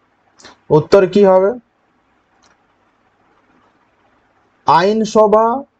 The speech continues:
নিম্নকক্ষ অপেক্ষা উচ্চকক্ষ অনেক বিষয়ে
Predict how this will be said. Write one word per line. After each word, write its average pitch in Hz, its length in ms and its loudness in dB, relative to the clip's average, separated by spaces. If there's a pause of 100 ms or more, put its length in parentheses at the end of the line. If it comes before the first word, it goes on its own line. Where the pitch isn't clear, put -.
(420)
নিম্নকক্ষ 190 760 0
অপেক্ষা 196 560 2
উচ্চকক্ষ 190 760 0
অনেক 185 580 0
বিষয়ে 160 600 0